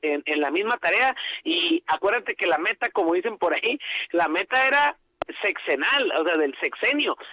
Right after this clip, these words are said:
Ahora, digo, vamos muy rápido precisamente por estas grandes alianzas que se están tejiendo con la sociedad, eh, civil a través de la propiedad privada o de dueños particulares de terrenos,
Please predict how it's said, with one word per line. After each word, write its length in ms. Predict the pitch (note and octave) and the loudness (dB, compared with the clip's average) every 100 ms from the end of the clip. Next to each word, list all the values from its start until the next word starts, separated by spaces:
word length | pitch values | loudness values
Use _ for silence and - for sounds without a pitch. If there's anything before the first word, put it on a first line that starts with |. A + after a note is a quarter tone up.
| - - | -10 0
Ahora, 480 | D#3 F3+ A3 A3+ - | 2 4 4 2 2
digo, 180 | F3+ D#3 | 2 2
vamos 340 | D#3 G#3 B3 | 2 0 0
muy 140 | A#3 C4 | -2 0
rápido 460 | C4 C4+ C#4+ D4 D4 - - | 0 2 2 2 0 -8 -8
precisamente 640 | F3+ E3 F3+ G#3+ A3 G#3+ B2 | -2 0 0 0 -2 -4 -4
por 240 | D3 F3 | 0 0
estas 220 | F3+ A#3 F#3+ | 0 -2 -2
grandes 340 | G#3+ A3 A3+ F3 | 0 0 0 0
alianzas 420 | E3+ G#3+ F3 E3 - | 0 0 0 -2 -2
que 80 | |
se 80 | D3 | -6
están 240 | C#3+ D#3+ E3+ | -2 -2 -2
tejiendo 500 | G3 A3 G#3+ A3+ G#3+ - - - | -2 0 0 0 -2 -8 -18 -2
con 220 | C4 B3+ | 2 2
la 100 | A3 | 2
sociedad, 480 | G#3+ F#3+ F#3+ F3 F3 - - - - | -2 -2 2 4 2 0 -16 -14 -2
eh, 360 | E3+ E3 D3+ - | 2 4 2 0
civil 360 | F3 F#3 G3+ | -2 0 2
a 80 | F3+ | 0
través 340 | E3+ D#3 E3 E3 | 2 2 2 2
de 300 | F#3 E3+ - | 2 0 0
la 160 | D3+ C#3+ | 0 0
propiedad 360 | E3 - D#3 | -2 0 -2
privada 380 | - F3 F3+ F#3 | 0 2 4 4
o 80 | E3 | 4
de 100 | C#3+ | 4
dueños 340 | C#3 E3+ F3+ | 2 0 -2
particulares 560 | - D#3 C3+ C3+ D#3+ E3 | -6 -8 -4 -2 0 0
de 120 | D3 | -2
terrenos, 580 | - C3+ F3+ F#3+ F#3+ | -2 0 0 2 0